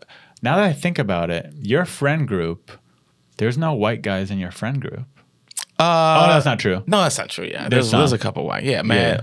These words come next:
Speaker 1: Yeah.
Speaker 2: Yeah, Lockwood, Brett Burner.
Speaker 1: Yeah, yeah, yeah.
Speaker 2: There's some
Speaker 1: I
Speaker 2: white
Speaker 1: take that
Speaker 2: people.
Speaker 1: back.
Speaker 2: Yeah, but
Speaker 1: Yeah.
Speaker 2: I mean, uh, no, you're right. Uh, 'cause they, it's,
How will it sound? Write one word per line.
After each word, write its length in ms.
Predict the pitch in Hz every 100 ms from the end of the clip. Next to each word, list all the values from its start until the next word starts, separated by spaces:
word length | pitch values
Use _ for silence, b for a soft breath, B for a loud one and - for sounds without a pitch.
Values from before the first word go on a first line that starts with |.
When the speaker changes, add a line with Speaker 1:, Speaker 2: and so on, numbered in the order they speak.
| -
Speaker 1:
Yeah. 80 | 107
Speaker 2:
Yeah, 80 | -
Lockwood, 560 | 107 110 104 104 107
Brett 180 | 101 87
Burner. 400 | 107 95 92 87
Speaker 1:
Yeah, 240 | 104 101 80
yeah, 180 | 80 71
yeah. 140 | 71
Speaker 2:
There's 160 | 113 113
some 120 | -
Speaker 1:
I 80 | -
Speaker 2:
white 80 | -
Speaker 1:
take 180 | 87
that 100 | 73
Speaker 2:
people. 60 | - 85
Speaker 1:
back. 140 | - 117
Speaker 2:
Yeah, 280 | 107 69 -
but 340 | 120 113 127
Speaker 1:
Yeah. 120 | 95 113
Speaker 2:
I 40 |
mean, 460 | 117 117 113 107 - -
uh, 540 | 104 98 95 87 80 - _ _ -
no, 160 | 123
you're 160 | 127 110
right. 300 | 113 135 - - - - -
Uh, 160 | 101 87
'cause 240 | 104 101
they, 280 | 113 123 120
it's, 340 | 117 113 -